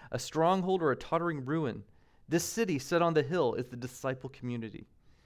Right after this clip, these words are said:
But this is not to say that the disciples have now to make their first decision. The only necessary decision has already been taken. Now they must be what they really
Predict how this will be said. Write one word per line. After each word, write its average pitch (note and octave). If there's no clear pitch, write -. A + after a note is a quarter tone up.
But D#3
this F3
is D3+
not G#3
to F#3+
say F#3+
that E3+
the C#3+
disciples F3
have C#3
now E3+
to E3+
make E3
their C3+
first -
decision. D3
The D3
only B3+
necessary G#3+
decision G3+
has D#3+
already F3+
been D3
taken. B2+
Now F#3
they G#3+
must F#3+
be E3+
what C#3+
they B2+
really D3+